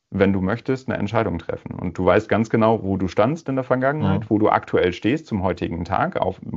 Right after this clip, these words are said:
Speaker 1: für, ähm, ähm, ja, für, für Auflaufen bisher und aber auch,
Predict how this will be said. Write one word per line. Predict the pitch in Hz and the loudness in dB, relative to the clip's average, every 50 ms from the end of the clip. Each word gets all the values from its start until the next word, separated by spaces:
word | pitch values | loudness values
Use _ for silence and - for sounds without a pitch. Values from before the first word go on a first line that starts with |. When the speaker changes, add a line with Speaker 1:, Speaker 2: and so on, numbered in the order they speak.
| 90 - | -8 -8
Speaker 1:
für, | - - - - 101 95 90 90 90 - - - - - - - - - - | -10 -16 -8 -2 2 4 4 4 2 0 -4 -14 -20 -20 -20 -20 -6 0 2
ähm, | 92 90 90 90 90 87 85 - - | 4 4 4 4 2 0 -2 -4 -4
ähm, | 85 85 85 82 87 90 - - - - - | -4 -4 -2 -4 -4 -6 -6 -8 -8 -8 0
ja, | - 87 90 85 | 4 4 4 4
für, | - - 95 87 82 85 | 4 4 4 4 4 2
für | - - 92 - | 0 -2 0 2
Auflaufen | - - - - - 120 123 123 - 123 | 4 4 4 4 4 4 4 2 0 -2
bisher | 90 - 90 113 - 92 101 120 - - - | -4 -4 -4 -2 0 0 2 2 0 0 0
und | - 110 135 - - | 2 2 2 2 0
aber | - 104 107 107 101 | -2 0 0 0 2
auch, | - 104 107 110 - - | 2 2 0 0 -2 -2